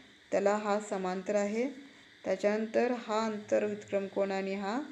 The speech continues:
हे दोन काय आहेत, समान आहेत. याच्यानंतर बाह्य व्युत्क्रम कोन जे आहेत, तर ते कोणते आहेत बघा. हा आणि हा बाह्य व्युत्क्रम कोन आहे आणि याच्यानंतर हा आणि हा जो कोन आहे, तर तो काय आहे,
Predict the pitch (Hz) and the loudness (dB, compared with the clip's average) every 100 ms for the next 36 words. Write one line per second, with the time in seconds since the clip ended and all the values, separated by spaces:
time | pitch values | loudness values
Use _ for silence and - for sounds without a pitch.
0 | - - - - 202 196 196 202 202 196 | -14 -20 -20 -4 -2 0 0 2 4 4
1 | 208 254 - 196 175 156 151 165 196 - | 4 0 -2 -2 -2 -2 -4 -6 -12 -16
2 | - - - - 185 214 214 220 233 214 | -20 -20 -20 -10 -2 2 2 2 0 2
3 | 214 214 233 233 - 233 233 240 233 233 | 4 4 4 2 0 0 0 -2 0 2
4 | 226 202 170 - - - - - 202 202 | 2 2 0 -6 -20 -20 -16 2 2 4
5 | 214 214 214 208 208 214 214 220 247 254 | 2 2 0 0 0 2 2 2 0 -4
6 | 220 202 226 262 - - - - 185 202 | -2 -2 -2 -4 -12 -20 -20 -10 -4 -2
7 | 208 208 208 202 196 208 208 - 208 202 | 0 0 0 0 2 0 -2 -6 -4 -2
8 | 202 202 202 240 294 - - - - 208 | 0 0 0 -2 -2 -6 -18 -20 -14 -6
9 | 185 185 190 196 202 226 233 226 - 226 | -4 -2 0 0 0 2 2 -2 -4 -2
10 | 202 185 - - - - - 180 190 233 | -2 -4 -10 -20 -20 -18 -8 -4 -2 -2
11 | 220 185 185 190 185 190 185 190 185 190 | -2 -2 -2 -4 -4 -4 -4 -6 -6 -6
12 | 185 185 190 180 190 247 | -6 -6 -4 -4 0 0